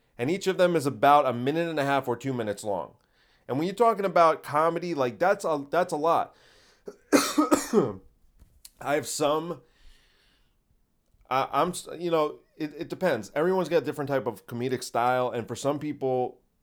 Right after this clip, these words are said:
a minute and a half joke is a long joke. For me, it's not particularly per-, for,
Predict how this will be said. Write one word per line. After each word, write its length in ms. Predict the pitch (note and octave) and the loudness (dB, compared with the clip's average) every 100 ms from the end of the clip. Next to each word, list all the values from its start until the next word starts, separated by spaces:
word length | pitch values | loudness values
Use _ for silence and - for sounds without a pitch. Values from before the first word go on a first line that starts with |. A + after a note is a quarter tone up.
| _ | _
a 80 | - | -6
minute 340 | A#2+ C3 C3 B2+ | -2 -2 -2 -2
and 140 | A#2+ | -4
a 40 | |
half 240 | A#2+ A2+ G2 | -2 -4 -4
joke 580 | B2 A#2+ A2+ - - _ _ _ _ _ | -2 -2 -2 -8 -20 _ _ _ _ _
is 160 | B2+ | -6
a 60 | A2 | -4
long 360 | F#2+ G#2+ C#3+ D3+ | -2 0 0 -2
joke. 380 | D#3+ E3+ E3+ _ _ _ | 0 0 -2 _ _ _
For 160 | - B2+ | -4 -2
me, 340 | B2+ D3 E3 | 0 -2 -2
it's 240 | F3+ C#3+ C3+ | -4 -4 -2
not 360 | C3+ B2+ - _ _ _ _ _ _ _ _ _ _ _ | 2 2 0 _ _ _ _ _ _ _ _ _ _ _
particularly 1120 | C#3 C#3 - D#3 D#3 F3 F3 F3+ F3+ G3+ G#3 F3+ _ _ _ _ _ _ _ _ _ _ _ _ _ _ _ _ _ _ _ _ _ _ _ _ _ _ _ _ - _ _ _ _ _ _ _ | -10 -8 -8 -8 -6 -4 -2 -2 -2 -4 -6 -12 _ _ _ _ _ _ _ _ _ _ _ _ _ _ _ _ _ _ _ _ _ _ _ _ _ _ _ _ -20 _ _ _ _ _ _ _
per-, 200 | - C#3 C3+ _ | -8 -8 -8 _
for, 220 | - - | -14 -14